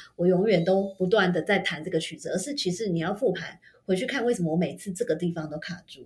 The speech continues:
到底是什么心魔，或是我到底哪里出了问题，这是一个层次。另外一个我觉得蛮好的，就是老师讲说，再从更大的人生的角度来看，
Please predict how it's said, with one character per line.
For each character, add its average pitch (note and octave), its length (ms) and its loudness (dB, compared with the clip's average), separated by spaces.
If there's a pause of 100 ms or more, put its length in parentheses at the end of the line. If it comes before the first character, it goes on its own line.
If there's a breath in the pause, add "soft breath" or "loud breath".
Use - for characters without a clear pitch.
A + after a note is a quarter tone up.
(140)
到 G#3+ 100 2
底 F3+ 80 4
是 F3+ 280 0
什 - 120 -4
么 F#3 140 2
心 A#3+ 340 -2
魔， E3 240 0
或 G3+ 140 0
是 G3 200 0
我 C3 120 -8
到 - 160 0
底 E3 120 0
哪 D#3 200 -6
里 E3+ 80 -2
出 - 240 -8
了 F3 80 4
问 E3 240 -2
题， F#3 220 -16 (400 loud breath)
这 D4 100 -2
是 C#4 120 2
一 F3 120 -2
个 F#3+ 100 2
层 E3 300 -2
次。 E3+ 260 -6 (380 loud breath)
另 E4+ 160 4
外 C#4 160 8
一 A#3+ 40 6
个 A#3 140 10
我 E3+ 80 6
觉 F3 200 6
得 F#3+ 160 4
蛮 F3+ 180 2
好 G#3 180 -2
的， D#3+ 120 0
就 G3 120 -4
是 G#3+ 60 -6
老 F#3+ 160 2
师 F#3+ 160 -4
讲 E3+ 260 -2
说， F3+ 320 0 (320 loud breath)
再 A#3+ 220 4
从 F3 340 0
更 C4+ 200 2
大 F#3+ 200 2
的 D3 180 -2
人 F3+ 200 4
生 A3+ 240 2
的 F#3+ 140 2
角 D3 160 -2
度 F#3+ 100 -4
来 D#3 180 0
看， - 300 -8